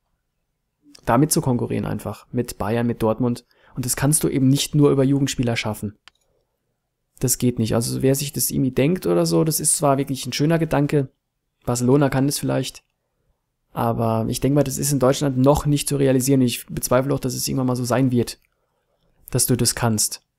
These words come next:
Weil Bayern ist schon wirklich mittlerweile sackstark. Und das nicht nur in Deutschland, sondern auch in Europa das Maß aller Dinge. So, der kann alle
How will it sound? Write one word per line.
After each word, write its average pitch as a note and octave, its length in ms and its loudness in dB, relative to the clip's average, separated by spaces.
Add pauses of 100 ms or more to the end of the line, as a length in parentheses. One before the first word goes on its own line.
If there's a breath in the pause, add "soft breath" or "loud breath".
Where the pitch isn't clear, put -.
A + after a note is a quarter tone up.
(1080)
Weil A2 300 4
Bayern A#2+ 340 2
ist - 140 -4
schon B2 200 0
wirklich A#2 340 -4
mittlerweile G#2 720 -2 (180)
sackstark. - 680 -6
Und G#2+ 120 -6
das A2+ 160 -4
nicht C#3 180 2
nur C3+ 80 4
in B2 60 2
Deutschland, C3 400 2
sondern A#2+ 280 -2
auch A#2+ 200 -4
in A#2+ 120 -2
Europa A2+ 500 -2 (300 soft breath)
das - 160 -4
Maß - 220 -2
aller G#2 140 -2
Dinge. G#2+ 260 -2
So, A#2+ 140 0
der A#2 200 -2
kann B2 220 -2
alle B2 300 2